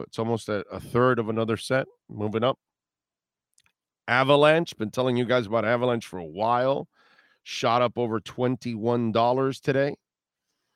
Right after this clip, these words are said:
Love it, bro. Love it. Chainlink is over eight dollars. Nice.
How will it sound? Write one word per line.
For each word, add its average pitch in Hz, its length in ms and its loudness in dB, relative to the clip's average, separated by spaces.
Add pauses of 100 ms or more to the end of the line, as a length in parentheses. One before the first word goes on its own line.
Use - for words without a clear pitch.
(560)
Love 101 460 -2
it, - 160 -12
bro. 76 280 -14 (200)
Love 104 360 0
it. 90 120 -10 (640)
Chainlink 143 680 2
is 107 220 -6
over 117 420 -2
eight 120 300 -6
dollars. 147 840 0 (3000)
Nice. 87 960 -10